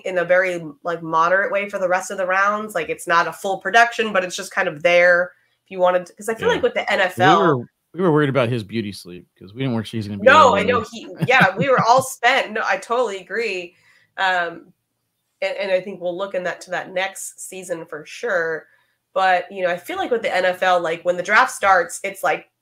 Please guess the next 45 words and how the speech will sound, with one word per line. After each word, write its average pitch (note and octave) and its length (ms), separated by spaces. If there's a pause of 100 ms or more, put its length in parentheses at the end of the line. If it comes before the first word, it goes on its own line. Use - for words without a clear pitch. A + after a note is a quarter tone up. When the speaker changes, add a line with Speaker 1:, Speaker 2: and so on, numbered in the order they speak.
(340)
Speaker 1:
this G3+ 240
whole G3+ 240
thing. C#3+ 440
And F#3 100
then, F#3+ 80
like, F#3 180
as G#3+ 320
the G#3+ 140
rounds, F#3+ 460
dw-, F#3 200
like, F3+ 200
as F#3 180
the F#3+ 80
days F3+ 340
go F3+ 220
on, E3 240
I D#3 60
feel G3 160
like F3 160
it's E3+ 180
l-, D3+ 200
it's F3+ 180
just - 180
kind F#3 160
of D#3 220 (340)
background D#3 640
stuff. - 480
Like, C#3+ 140
it, - 140
people G3+ 240
aren't E3+ 260
Speaker 2:
Yeah. D#3 60 (400)
Speaker 1:
necessarily, F#3 720 (340)
they're, G#3 160
it's A3 160
on, A3+ 560
but F#3 120
they're G3+ 120
not, G3 160
like, F3+ 160
fully F#3+ 480
attentive D#3+ 640
on - 200
it. - 320 (260)
Speaker 2:
Yep. - 140